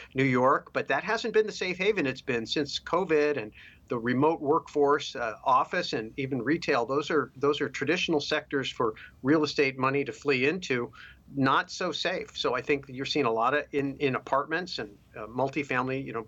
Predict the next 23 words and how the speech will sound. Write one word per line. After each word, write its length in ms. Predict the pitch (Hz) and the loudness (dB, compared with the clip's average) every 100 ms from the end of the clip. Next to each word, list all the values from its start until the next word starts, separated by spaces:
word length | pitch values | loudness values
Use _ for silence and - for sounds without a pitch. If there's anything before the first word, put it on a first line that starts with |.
| - | -4
bigger, 360 | 147 143 156 131 - - - | -2 2 0 -2 -6 -20 -4
but 160 | 151 - | -2 2
also 340 | 156 196 226 | 2 4 2
people 300 | 214 214 196 | 0 -4 -2
are 60 | 175 | -2
making 240 | 185 180 | 0 -2
a 40 | |
move 220 | 165 175 175 | 0 -2 0
into 140 | 143 | 0
single 240 | 151 147 | 0 0
family 320 | 143 139 131 - | 0 -2 -4 -6
for 140 | 127 | -6
sure. 320 | - 135 - 135 | -2 -2 -2 -4
So 140 | 139 | -2
it's 140 | 113 156 | 0 0
not 140 | 175 | 0
just 180 | 196 170 | -2 0
Main 200 | 180 190 | 2 2
Street, 340 | - 123 127 131 | 0 -2 -2 -2
it's, 180 | - | -4
it's 200 | 147 143 | -4 -2
institutional 760 | 147 135 - 147 139 147 135 113 | 0 0 0 0 0 -2 0 0
money. 260 | 107 101 | 0 -4